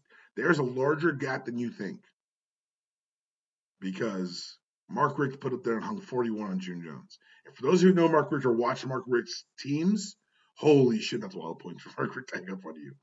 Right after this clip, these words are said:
Um, particularly on the H U. Now, I wanna talk about what happened yesterday. Yesterday was Sunday. Today is Monday when you're listening to this. I wanna talk about the N F L.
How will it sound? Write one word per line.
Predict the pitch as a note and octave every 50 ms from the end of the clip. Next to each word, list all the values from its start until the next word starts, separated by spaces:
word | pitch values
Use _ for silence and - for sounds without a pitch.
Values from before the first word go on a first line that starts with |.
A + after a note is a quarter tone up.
| _ _ _ _ _ _ - - - - _ _ -
Um, | A#2+ A#2 G#2+
particularly | - - - F#3+ - D3+ B2+ A2
on | G2 F#2+
the | F#2
H | G#2+ G#2 - -
U. | - - - _ _ _ _ _ _ _ - _ _
Now, | - F3+ A3 C#4 C4 A#3 G#3
I | E3+ F3
wanna | F#3+ B3 D4 D#4+
talk | - - A3 A3+ A3 F3
about | A3 F#3+ G3+ G3+ G3 F3+ - - -
what | - D#3+ C#3+
happened | F3+ F3+ D#3 C#3+ D3+ C#3+
yesterday. | C3+ A#2+ - - - - A2 G#2 G#2
Yesterday | B2 D3 F3 - - - E3
was | D3+ C#3+ C3
Sunday. | - D#3 D3+ D3+ D3+ D3 C#3+ C#3+ C#3 C3+ C3+ - - _ -
Today | A#2+ C3+ C#3
is | C#3 C3 A2+
Monday | A#2+ A#2+ B2 B2 A#2
when | A2 G#2+ G2
you're | G2+ A#2
listening | A2+ - - B2+ A#2+
to | A2+
this. | A2 A2 G2+ - _ _ _ _ _ _ _ _ -
I | - C3+
wanna | F3+ A3+ B3
talk | - A3+ A3 G3
about | G3 G3 F3
the | D3 E3
N | D3+ C#3+
F | C#3 C3+ -
L. | - - -